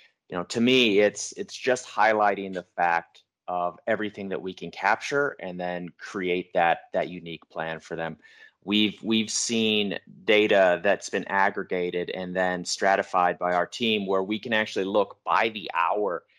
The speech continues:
to determine when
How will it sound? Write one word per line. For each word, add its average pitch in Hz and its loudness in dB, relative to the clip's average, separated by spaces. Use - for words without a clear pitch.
to 110 -10
determine 101 -4
when 110 0